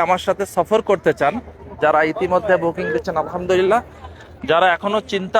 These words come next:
ভাবনা করছেন যে আগামী সফরে আসবেন ইনশাআল্লাহ, তাদের সকলকে দ্রুত যোগাযোগ করার জন্য অনুরোধ করা হচ্ছে। কারণ আপনি যত দ্রুত যোগাযোগ করবেন, তত দ্রুত আপনার বুকিং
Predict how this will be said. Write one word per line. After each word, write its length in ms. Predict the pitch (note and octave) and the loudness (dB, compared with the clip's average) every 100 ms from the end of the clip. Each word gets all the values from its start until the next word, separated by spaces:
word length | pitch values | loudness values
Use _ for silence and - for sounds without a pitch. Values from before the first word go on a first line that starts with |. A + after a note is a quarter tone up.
| G3+ | 2
ভাবনা 220 | G3+ G3+ | 2 0
করছেন 340 | G3 F3+ F#3 F3+ | 0 -2 -2 0
যে 60 | F3+ D#3 | 0 0
আগামী 240 | E3 E3 - | 0 -4 -2
সফরে 300 | E3+ F3+ F3+ C#3+ | 0 2 2 4
আসবেন 320 | D#3 D3+ G3 E3+ C#3+ | 0 2 2 2 -2
ইনশাআল্লাহ, 500 | - C3 B2+ D3 A3+ - - - - - - | 0 2 2 0 -2 -6 -18 -18 -20 -20 0
তাদের 280 | D#3+ D#3+ F#3 - | 2 4 2 2
সকলকে 460 | E3 F3+ F#3+ G3+ A3+ A3+ - - - - D3 C3+ | 0 0 0 2 2 2 -4 -18 -20 -14 -8 -2
দ্রুত 200 | F3 G3+ E3 | 0 0 0
যোগাযোগ 300 | E3 E3 F#3 F#3+ | 0 0 0 0
করার 180 | F3+ E3+ | 0 2
জন্য 180 | F#3 E3+ F3 D#3 | 0 2 2 2
অনুরোধ 240 | D#3 F3 F3+ | 0 -2 0
করা 120 | F3 | 0
হচ্ছে। 220 | F3+ - A#3+ - - - - - - - - D3+ | 0 -6 -8 -10 -20 -20 -20 -20 -20 -20 -4 0
কারণ 180 | D#3 E3+ | 2 2
আপনি 140 | D#3+ F#3 E3+ | 0 0 0
যত 120 | E3 E3+ | 0 -4
দ্রুত 240 | D3+ E3+ G#3+ A3 - - - - - - - - - | -2 0 2 0 -2 -10 -20 -20 -20 -20 -20 -20 -4
যোগাযোগ 360 | D#3+ E3 F#3 A3 F#3 | 0 2 2 0 0
করবেন, 240 | C#3 E3 A#3+ - | 0 -2 -4 -2
তত 160 | C#3+ D#3 - | -2 -2 -6
দ্রুত 220 | D#3+ E3 F3 | -6 0 0
আপনার 260 | D#3 E3+ A3 - - - - - D3 | 2 0 0 -2 -20 -20 -20 -6 -4
বুকিং 240 | C#3+ | -2